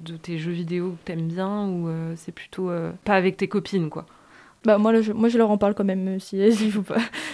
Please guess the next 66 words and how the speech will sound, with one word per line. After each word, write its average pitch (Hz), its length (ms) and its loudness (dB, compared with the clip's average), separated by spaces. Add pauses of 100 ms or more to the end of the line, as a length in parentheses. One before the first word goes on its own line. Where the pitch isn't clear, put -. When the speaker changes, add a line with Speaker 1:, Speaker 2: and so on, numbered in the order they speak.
(300)
Speaker 1:
À - 140 2
tes 214 120 2
copines ? 247 400 4 (120)
Speaker 2:
<laughs> - 80 2
Oui. 247 200 4 (240)
Speaker 1:
D'accord, 220 360 4
c'est 226 120 4
quoi 233 160 8
le 202 140 6
jeu 180 180 4
que 190 60 -4
t'as 196 120 6
découvert 190 460 0
en 196 60 2
deux 180 80 2
mille 190 100 6
vingt, 185 60 8 (140)
Speaker 2:
Euh, - 40 6
ça 214 60 4
Speaker 1:
alors ? 196 140 2
Speaker 2:
s'appelle 214 280 2
Genshin 247 300 4
Impact, 240 420 2
donc 208 140 0
c'est - 180 -2
un 214 320 2 (140)
R 226 60 -2
P 233 160 2
G 226 100 2
de 226 60 -4
combat, 220 280 2
donc 233 160 0
en 208 60 -2
fait, 233 180 0
c'est, 208 220 0
il 208 60 0
y 214 60 2
a 214 40 6
une 214 100 4
histoire 226 400 2
et 202 100 0
en 190 40 0
même 202 160 0
temps, 233 140 -2
il 226 80 2
y - 20 2
a 196 80 0
des 196 280 0
boss 220 280 -2
à 202 40 -2
affronter 208 340 0
et 208 40 0
tout 202 120 -8
ça. 208 200 -2 (460)
Donc, - 100 -2
Speaker 1:
Des 196 120 2
quoi ? 190 180 0
Speaker 2:
euh, - 40 -4 (380)
des, 208 220 6
euh, 202 320 6
bah, 196 220 4
des 202 180 2
boss, 226 260 4
genre, 190 160 -4
euh, 185 160 -4
des, 190 300 -8